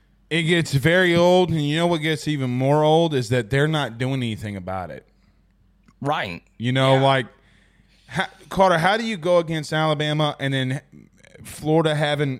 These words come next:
Speaker 1: success on you offensively, and you're just so stubborn? They're not even running different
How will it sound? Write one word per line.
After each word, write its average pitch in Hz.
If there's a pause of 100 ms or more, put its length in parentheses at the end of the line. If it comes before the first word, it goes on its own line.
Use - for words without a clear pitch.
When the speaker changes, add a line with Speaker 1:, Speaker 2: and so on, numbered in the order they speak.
(160)
Speaker 1:
success 151
on 139
you 131
offensively, 123
and 123
you're 151
just 151
so 151
stubborn? 147 (540)
They're 208
not 233
even 196
running 165
different 160